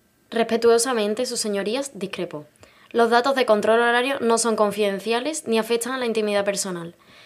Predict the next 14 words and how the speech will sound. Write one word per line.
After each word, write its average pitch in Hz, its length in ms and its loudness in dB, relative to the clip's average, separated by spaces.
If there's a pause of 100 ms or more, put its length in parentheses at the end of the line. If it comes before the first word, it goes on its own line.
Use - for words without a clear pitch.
(200)
La 240 120 0
información 233 540 4
solicitada 220 680 2
no 226 220 2
cae 226 240 6
dentro 247 380 -2 (360)
de 240 140 6
los 233 120 6
límites 220 360 4
establecidos 240 520 0
en 262 60 -2
el 240 40 2
artículo 214 300 4
veintitrés, 196 500 -2